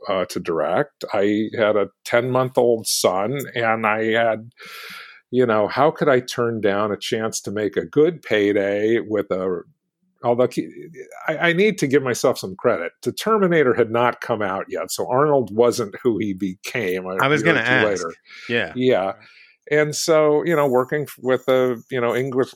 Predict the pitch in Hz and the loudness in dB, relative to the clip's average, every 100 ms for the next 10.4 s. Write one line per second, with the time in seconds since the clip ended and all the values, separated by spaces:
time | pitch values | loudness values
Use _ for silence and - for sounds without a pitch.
0 | - 139 151 131 - 123 - 135 135 113 | 0 2 4 2 2 0 2 2 2 0
1 | 113 123 131 123 110 - - - 123 123 | 0 0 2 0 0 -4 -4 2 4 4
2 | 117 113 123 - 120 113 110 110 107 107 | 2 0 0 -2 -6 -2 0 2 2 2
3 | 95 - 107 - 120 117 113 104 95 110 | -2 -4 -4 0 4 4 4 0 -4 -4
4 | 107 101 - 107 101 95 92 95 - 95 | -2 -2 -4 -6 -6 -8 -10 -10 -8 -10
5 | - 87 87 - 92 90 - 92 95 - | -8 -8 -8 -10 -12 -14 -12 -12 -12 -16
6 | 98 98 98 92 - _ - 120 98 92 | -14 -8 -8 -8 -16 _ -10 -8 -6 -10
7 | 80 82 87 101 85 - _ - - - | -12 -14 -10 -10 -12 -18 _ -20 -20 -6
8 | 131 117 113 107 101 113 104 107 113 - | -4 -2 -2 -6 -4 -6 -6 -2 0 2
9 | 120 156 107 - 104 - 95 - 113 98 | 2 2 2 -2 -4 -4 -4 0 0 0
10 | 95 - 101 | -4 -4 -4